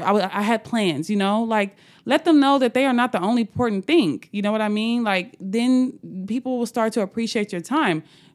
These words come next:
Somebody may argue, like, "Okay, well, no, they're gonna be so mad at me." Well, if they're mad at you, then for doing something that's healthy and you're not doing it spitefully, then that's something that you need to address within yourself. Why are you feeling so insecure that you don't,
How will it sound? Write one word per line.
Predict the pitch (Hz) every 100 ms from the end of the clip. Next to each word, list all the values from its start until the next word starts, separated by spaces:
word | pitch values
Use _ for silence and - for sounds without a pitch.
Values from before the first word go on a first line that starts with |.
| _ -
Somebody | 233 254 285 277
may | 262 277 240 196 - -
argue, | 269 302 226
like, | 196 190
"Okay, | 208 220 208
well, | 208
no, | 214 220 220 220 220 214 208 - - -
they're | 190 214 220
gonna | 233 226
be | 202 220
so | 233
mad | 208 208 220
at |
me." | 233 233
Well, | 240
if | 240
they're | 247
mad | 220 220 262
at | 254 247
you, | 240
then | 214 196 160 - _ _
for | - 240
doing | 208 190 226 240
something | 240 233 214
that's | 190 190
healthy | 202 214 226
and | 196 180
you're | 185
not | 170 175 196
doing | 226 240
it | 240
spitefully, | 247 240 254 233
then | 214
that's | 202 -
something | 240 233
that | 214 196 -
you | 226 233
need | 220 208
to | 202 214 196
address | 185 175 180 180
within | 180 185 180
yourself. | 175 170 233 202
Why | 185
are | 202
you | 202 196
feeling | 202 196
so | 196
insecure | 190 185 190 190 175
that | 170 -
you |
don't, | 175 165 156